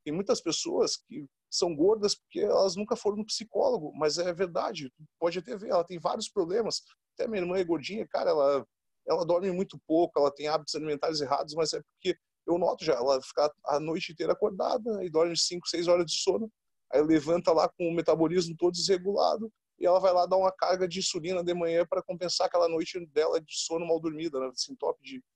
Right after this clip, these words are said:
pão doce, margarina e achocolatado, porque aquilo ali já causa uma grande recompensa pela ausência do sono que ela teve, entendeu? E sendo que, pô, o ideal pra mim de manhã, eu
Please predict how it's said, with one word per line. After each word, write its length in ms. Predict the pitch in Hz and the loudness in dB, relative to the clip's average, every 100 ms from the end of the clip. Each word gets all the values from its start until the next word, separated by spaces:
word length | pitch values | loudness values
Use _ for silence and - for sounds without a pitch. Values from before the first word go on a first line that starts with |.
| _ _ | _ _
pão 180 | 143 135 | -6 -4
doce, 440 | 123 147 - - | -2 -2 -2 -4
margarina 720 | 123 131 135 131 143 139 127 123 | -8 -4 -2 -2 -6 -6 -6 -4
e 360 | 120 117 113 - _ _ _ - | -4 -6 -8 -12 _ _ _ -10
achocolatado, 760 | 123 143 - 143 127 - 156 147 | -6 -4 2 2 2 0 -2 -2
porque 160 | 160 | -6
aquilo 180 | 147 156 | -2 0
ali 180 | 143 175 | 0 0
já 180 | 180 - - | -2 -2 -2
causa 300 | - 180 175 | 0 0 2
uma 120 | 185 | 0
grande 340 | 147 165 190 180 | 0 -2 -2 -2
recompensa 720 | 180 175 165 156 170 - 147 | -4 -6 -6 -6 -2 -2 -2
pela 140 | 139 135 | 0 2
ausência 420 | 127 131 165 156 | 0 -2 -6 -8
do 80 | 123 | -8
sono 300 | - 147 - | -4 -4 -2
que 80 | |
ela 140 | 120 117 | -2 -2
teve, 240 | 123 127 113 | -4 -8 -8
entendeu? 440 | 110 113 117 131 _ _ _ _ - | -10 -6 -6 -6 _ _ _ _ -8
E 180 | 143 139 | -4 -2
sendo 300 | - 156 160 | -2 -2 -6
que, 240 | 180 170 147 - | -10 -12 -12 -4
pô, 160 | 160 | -2
o 60 | 147 | -2
ideal 380 | 151 151 143 165 | 2 4 4 2
pra 140 | 170 | 0
mim 200 | 147 170 | 0 -2
de 80 | 175 | -2
manhã, 360 | 165 139 160 180 | -2 -2 0 0
eu 200 | 156 | 0